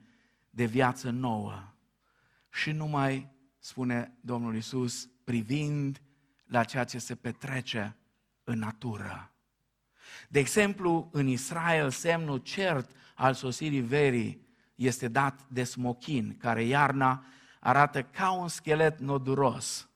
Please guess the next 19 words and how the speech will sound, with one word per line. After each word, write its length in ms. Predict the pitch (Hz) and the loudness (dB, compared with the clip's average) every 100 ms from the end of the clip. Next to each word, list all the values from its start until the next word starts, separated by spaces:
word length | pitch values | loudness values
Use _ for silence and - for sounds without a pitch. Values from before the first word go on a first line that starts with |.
| _ _ _ | _ _ _
Ați 180 | - 127 | -6 -2
văzut? 460 | 147 151 151 - _ _ _ _ _ _ _ _ _ _ _ _ _ _ _ | -2 -2 -4 -4 _ _ _ _ _ _ _ _ _ _ _ _ _ _ _
Ce 140 | - 190 | -10 -2
urât 300 | 165 139 127 | 2 2 0
sunt 240 | - 120 | -2 -4
smochinii 600 | 113 117 113 123 110 104 | -2 -6 -4 -2 -2 -2
iarna. 560 | 107 107 101 98 95 - _ _ _ | -2 -2 -4 -10 -14 -20 _ _ _
Nu 140 | - | -6
mai 140 | 135 131 | -2 2
au 280 | 123 120 - | 0 -2 -6
nimic 460 | 127 131 135 117 _ | -4 -2 -2 -4 _
pe 80 | |
ei. 360 | 107 101 95 110 _ _ _ | -12 -12 -14 -20 _ _ _
Sunt 220 | _ 143 139 | _ -8 0
doar 220 | 147 139 | 2 2
niște 320 | 135 127 135 - | 0 -4 -10 -16
crengi 640 | - 120 127 110 104 - _ _ _ | -12 -4 -2 -2 -6 -12 _ _ _
toate 280 | _ 110 101 | _ -6 -4
noduroase. 760 | 104 107 110 104 95 - 55 - | -8 -8 -8 -8 -10 -14 -20 -20